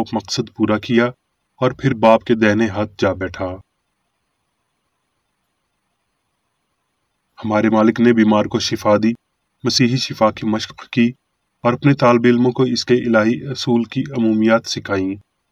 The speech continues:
مگر اس نے شفا کے اس اصول کو ظاہر کرنے اور بیماری سے محفوظ رہنے کے لیے کوئی حتمی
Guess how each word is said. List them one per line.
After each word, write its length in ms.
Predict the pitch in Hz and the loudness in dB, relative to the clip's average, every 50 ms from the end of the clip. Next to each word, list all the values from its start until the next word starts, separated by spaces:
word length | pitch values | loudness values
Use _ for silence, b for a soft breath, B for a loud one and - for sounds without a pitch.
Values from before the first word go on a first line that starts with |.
| _ _ _ _ _ _ _ - | _ _ _ _ _ _ _ -2
مگر 220 | 120 120 131 135 | 0 2 2 2
اس 240 | - 139 123 - - | 0 -2 -4 -2 -2
نے 60 | 147 | -4
شفا 380 | 139 - - 143 - 131 120 123 | -4 -4 -6 -2 0 2 2 2
کے 140 | - - 135 - | 0 -2 -4 -4
اس 160 | 131 120 - | -4 -6 -6
اصول 300 | 123 131 - - 120 117 | -6 -8 -6 -4 -2 -2
کو 140 | 113 - 123 | 0 0 0
ظاہر 240 | 110 113 101 104 113 | 0 0 0 -2 -2
کرنے 360 | 110 - 117 110 117 123 127 131 - _ _ _ _ _ _ _ _ _ _ _ _ _ _ - | -2 -2 0 2 2 2 2 0 -4 _ _ _ _ _ _ _ _ _ _ _ _ _ _ -2
اور 120 | 123 120 | -2 2
بیماری 380 | 117 120 117 120 123 123 135 147 | 4 6 6 6 6 6 4 4
سے 160 | - - 135 | 2 2 0
محفوظ 420 | 127 123 123 117 - 123 120 113 | 0 0 -2 -2 -4 -2 0 2
رہنے 300 | 113 107 107 110 127 127 | 4 2 2 2 2 0
کے 120 | 117 - 107 | 2 2 0
لیے 280 | 104 104 107 107 107 107 _ _ _ _ _ _ _ _ _ _ | 2 4 4 2 2 2 _ _ _ _ _ _ _ _ _ _
کوئی 180 | - - 135 131 | 0 2 2 2
حتمی 300 | 110 117 117 - 131 139 | 2 -2 -4 0 2 2